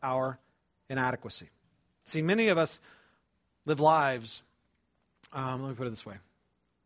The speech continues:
We live by reason, informed by faith,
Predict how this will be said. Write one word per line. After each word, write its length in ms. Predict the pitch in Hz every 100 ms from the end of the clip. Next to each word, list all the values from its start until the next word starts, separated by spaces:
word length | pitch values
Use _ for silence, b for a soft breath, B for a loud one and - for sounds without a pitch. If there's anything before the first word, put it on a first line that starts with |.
| _ _ _ B B B
We 120 | 151
live 500 | 147 156 208 220 - _ _ -
by 220 | 135 147
reason, 600 | 131 135 185 180 226 247 - _ _ _ _ _ -
informed 540 | 143 - 170 170 151
by 100 | 147
faith, 420 | 123 147 110 -